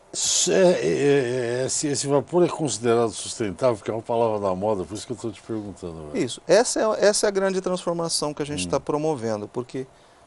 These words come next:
Speaker 2: a indústria ainda tem muitos equipamentos que estão com os combustíveis fósseis.
Speaker 1: Hum.
Speaker 2: Então, quando a gente leva essa oportunidade de fazer o investimento com a utilização de biomassa, né, que são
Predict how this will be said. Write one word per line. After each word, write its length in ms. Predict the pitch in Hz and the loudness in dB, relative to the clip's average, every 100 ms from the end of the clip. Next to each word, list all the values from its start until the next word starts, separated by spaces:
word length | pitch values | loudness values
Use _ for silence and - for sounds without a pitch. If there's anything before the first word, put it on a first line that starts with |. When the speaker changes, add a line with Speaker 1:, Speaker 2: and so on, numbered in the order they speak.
| _ | _
Speaker 2:
a 100 | 135 | -2
indústria 720 | 160 139 175 220 - 131 117 - - | -2 0 0 -2 -6 -6 -6 -8 -10
ainda 300 | 127 170 196 | -8 -4 -6
tem 360 | - 175 190 - _ _ _ _ _ - | -4 -4 -6 -10 _ _ _ _ _ -12
muitos 460 | 147 185 254 190 | -4 -2 0 0
equipamentos 680 | 156 135 - 113 117 165 170 | -2 -2 0 0 2 -2 -4
que 120 | - | -8
estão 640 | 143 - - 147 208 160 123 _ | -8 -8 2 4 4 2 -8 _
com 160 | - 135 | -6 -6
os 80 | 131 | -4
combustíveis 640 | - 127 120 - 117 110 | -6 -6 -6 -4 -2 -2
fósseis. 640 | - 98 95 - - - - - - | -2 -4 -4 -8 -12 -18 -18 -20 -20
Speaker 1:
Hum. 40 | 85 71 | -20 -14
Speaker 2:
Então, 400 | - 107 143 - - _ | -12 -2 -2 -2 -6 _
quando 440 | 135 165 208 190 | 2 4 4 0
a 60 | 170 | -2
gente 300 | 160 156 143 | -2 -6 2
leva 360 | 135 120 113 | 4 4 4
essa 220 | 113 123 131 | 2 2 -4
oportunidade 680 | - 127 - 117 104 95 107 | -4 -8 -4 -6 0 -2 -2
de 60 | |
fazer 240 | - 104 117 | -8 -6 -6
o 20 | |
investimento 720 | 160 165 - 165 123 120 - _ - - - _ | -4 -6 -6 -4 -4 -6 -16 _ -20 -20 -20 _
com 320 | 131 139 131 123 - | -2 0 0 -6 -6
a 80 | 123 | -4
utilização 880 | 120 127 131 127 113 - 104 95 | -4 -4 2 2 2 0 -2 -4
de 100 | 98 | -10
biomassa, 720 | 104 113 104 104 95 - - - _ _ _ _ | -4 -2 -2 -2 -4 -6 -8 -16 _ _ _ _
né, 200 | - 147 180 | -4 -4 -4
que 80 | - | -10
são 340 | - 117 110 | -6 -4 -6